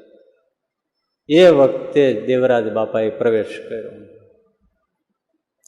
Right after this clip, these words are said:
પણ થોડો વિલંબે થયો હતો. એટલે આલાવાળા બોલી ગયા કે, "હવે દેવરાજ, હવે પાછો જા ભાઈ, જા, હવે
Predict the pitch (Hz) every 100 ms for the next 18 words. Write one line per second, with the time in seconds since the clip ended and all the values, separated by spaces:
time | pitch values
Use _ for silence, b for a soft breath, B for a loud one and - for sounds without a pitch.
0 | _ _ _ _ _ _ _ 165 160 143
1 | - 165 156 131 151 175 170 165 131 156
2 | 156 147 123 - - - - - - _
3 | _ _ _ _ _ _ _ _ _ _
4 | _ _ _ _ _ _ _ _ 480 _
5 | _ _ _ _ _ _ 151 143 143 165
6 | 156 135 123 117 127 160 160 131 123 113
7 | 123 143 135 160 185 175 151 143 131 185
8 | 170 165 139 135 185 156 123 165 143 113
9 | 151 - - - - _ _ _ _ _
10 | _ 143 135 131 165